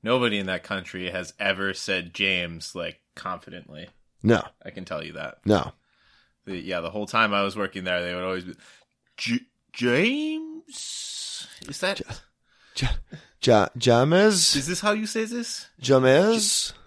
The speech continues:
Speaker 1: J-, the, the very umlaut, oh, you, you use the umlaut on your A's to make, to make the, the James? Wow.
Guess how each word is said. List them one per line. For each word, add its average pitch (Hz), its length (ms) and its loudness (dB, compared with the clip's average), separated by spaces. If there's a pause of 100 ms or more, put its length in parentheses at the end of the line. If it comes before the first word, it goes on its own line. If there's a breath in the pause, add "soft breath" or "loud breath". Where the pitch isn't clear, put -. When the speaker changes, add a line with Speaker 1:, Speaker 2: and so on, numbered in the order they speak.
(480 soft breath)
Speaker 1:
J-, 135 140 -10
the, - 20 -16 (220)
the 131 80 -4
very 170 580 4
umlaut, 180 540 4
oh, 98 360 -2
you, 110 180 -4
you 117 340 -4
use 120 480 -6
the 120 200 -8
umlaut 185 440 2
on 143 160 -2
your 120 160 -2
A's 208 580 -4 (920)
to 143 100 -10
make, 143 500 -4
to 143 100 -14
make 139 320 -4
the, 120 220 -6 (100)
the 104 280 -8
James? 190 1300 -4 (420 soft breath)
Wow. 95 460 -10